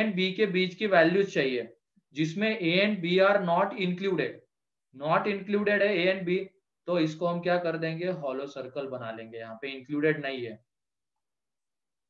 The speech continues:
तो ये hollow circle का meaning क्या रहेगा, इन points को include नहीं किया गया है। अब हमें values कौन सी चाहिए,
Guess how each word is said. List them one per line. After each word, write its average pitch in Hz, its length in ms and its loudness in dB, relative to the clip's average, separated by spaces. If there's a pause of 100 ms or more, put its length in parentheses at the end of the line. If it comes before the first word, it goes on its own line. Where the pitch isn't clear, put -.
(680)
तो 117 260 -10
ये 127 140 -6
hollow 135 280 -2
circle 143 380 -6
का 156 100 -2
meaning 147 340 -4
क्या 160 140 2
रहेगा, 156 280 0
इन 165 200 -2
points 147 320 -2
को 175 100 -6
include 151 540 -2 (120)
नहीं 156 280 -2
किया 143 220 2
गया 120 220 -4
है। 110 220 -14 (440)
अब 147 180 2
हमें 180 180 4
values 175 360 4
कौन 185 220 -4
सी 202 120 -4
चाहिए, 190 460 2